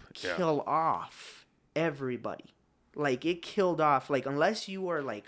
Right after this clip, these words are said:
Speaker 2: one of the, like, the Taylor Swifts, the Justin Biebers, like, up there, everybody got killed off. And immediately, these artists that basically, like, have been making money off of just doing events. I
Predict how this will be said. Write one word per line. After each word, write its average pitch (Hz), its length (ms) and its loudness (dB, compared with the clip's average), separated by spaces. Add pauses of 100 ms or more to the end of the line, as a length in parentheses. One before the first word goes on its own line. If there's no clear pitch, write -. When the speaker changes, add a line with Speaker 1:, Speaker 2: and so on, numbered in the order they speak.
(120)
Speaker 2:
one 143 180 -6
of 143 60 -10
the, 139 80 -6
like, 110 180 -8
the 107 60 -10
Taylor 151 360 -2
Swifts, 135 420 -4
the 123 160 -10
Justin 139 380 -4
Biebers, 123 460 -6 (260)
like, 123 160 -4
up 147 200 0
there, 170 220 0 (520)
everybody 131 960 2
got - 260 -4
killed 120 360 -2
off. 101 340 -10 (340)
And 151 140 -2
immediately, 147 680 -2
these 156 420 -4 (480)
artists 160 460 4
that 123 320 -4 (800)
basically, 175 680 -2 (160)
like, 101 220 -2 (160)
have 135 200 -4
been 135 180 -4 (100)
making 147 280 -6 (220)
money 143 480 -4
off 123 280 -6
of 113 220 -10 (400)
just 139 320 -4
doing 139 280 -4
events. 120 340 -4
I 147 100 2